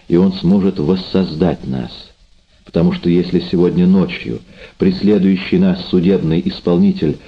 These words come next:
снова заставит группу перебазироваться — то в лавине забот сломавшееся колесо какого-нибудь грузовика на время вытеснит нашу смерть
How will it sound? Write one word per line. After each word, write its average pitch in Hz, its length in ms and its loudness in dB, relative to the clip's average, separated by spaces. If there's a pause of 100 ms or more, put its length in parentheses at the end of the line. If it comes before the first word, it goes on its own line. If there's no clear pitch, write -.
(300)
снова 104 360 2
заставит 95 500 0
группу 92 400 0
перебазироваться — 80 1120 0 (420)
то 87 140 2
в 80 60 2
лавине 85 420 2
забот 78 640 0 (360)
сломавшееся 78 800 -2
колесо 78 520 -2
какого-нибудь 76 600 -2
грузовика 82 720 0 (280)
на 85 200 2
время 127 380 2
вытеснит 101 720 -2
нашу 95 320 0
смерть 92 500 0